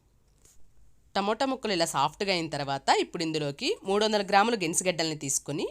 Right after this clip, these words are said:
గెనిసిగడ్డలను శుభ్రంగా కడిగి పైన పీల్ చేసి ఇలా ముక్కలుగా కట్ చేసి తీసుకోండి. ఇప్పుడు వీటిని ఒకటి రెండు నిమిషాలు ఇలానే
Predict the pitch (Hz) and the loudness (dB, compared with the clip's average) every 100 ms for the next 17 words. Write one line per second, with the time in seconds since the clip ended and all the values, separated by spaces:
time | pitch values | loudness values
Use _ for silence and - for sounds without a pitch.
0 | - _ _ - - - 185 214 - 247 | -8 _ _ -20 -20 -14 -2 2 4 2
1 | 180 170 277 214 160 147 208 214 208 165 | 2 0 -2 -4 -4 0 2 2 2 0
2 | 151 170 349 - _ _ _ _ - - | -2 -2 -4 -4 _ _ _ _ -20 -20
3 | - - 226 262 294 220 220 190 156 349 | -10 4 4 4 0 -2 0 0 0 2
4 | 311 185 156 180 180 175 151 156 143 - | 2 0 0 0 2 0 -2 -4 -6 -4
5 | 127 - 131 117 110 - - - - - | -4 -4 -6 -12 -14 -18 -20 -20 -20 -20
6 | - - - - _ - - - 214 233 | -20 -20 -20 -20 _ -20 -20 -8 -6 -2
7 | 220 208 269 370 220 220 196 190 196 214 | -2 -2 0 -2 0 0 -2 -2 -2 2
8 | 190 247 381 202 196 226 | 4 4 4 6 6 4